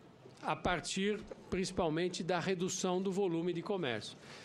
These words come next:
Uma boa parte dos países emergentes depende de exportações para esses mercados, mercado europeu, mercado norte-americano. Com o encolhimento desses mercados,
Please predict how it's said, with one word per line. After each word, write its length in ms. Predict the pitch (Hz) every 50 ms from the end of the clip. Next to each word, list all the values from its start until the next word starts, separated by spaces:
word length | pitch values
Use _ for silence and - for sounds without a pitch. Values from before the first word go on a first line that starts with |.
| - - - -
Uma 200 | - 165 185 190
boa 220 | 180 165 196 202 185
parte 380 | 190 190 165 156 143 - 175
dos 160 | 139 143 139
países 280 | - - 160 147 143 135
emergentes 600 | 156 165 175 185 170 143 165 185 190 185 - 190
depende 560 | 165 202 196 202 202 220 233 240 233 214 214
de 60 | 180
exportações 1000 | 180 - - - 214 196 185 185 202 165 143 - - 175 175 185 196 190 - - - - - - - - -
para 320 | - 190 175 180 190 196 175
esses 340 | 170 175 165 - 202 170
mercados, 680 | 156 185 190 180 190 - 175 151 139 120 113 - - -
mercado 420 | - 147 135 - - 143 135 131 147
europeu, 460 | 170 175 170 170 175 175 175 185 185 185 - - - - - - - - - - - 180
mercado 800 | 151 147 151 139 - - 170 165 170 160 165 170 170 165 - - - - - - - - -
norte-americano. 1000 | - 165 160 160 156 - 185 175 175 180 180 175 180 - 170 160 143 127 113 107 - - - - - - - - - - - - -
Com 220 | - 196 202 220
o 60 | 220
encolhimento 840 | 220 208 208 214 208 196 190 190 185 175 170 165 160 151 156 156 147
desses 320 | 135 143 139 - 156 147
mercados, 800 | 151 185 190 180 190 - 175 185 202 220 214 - - - -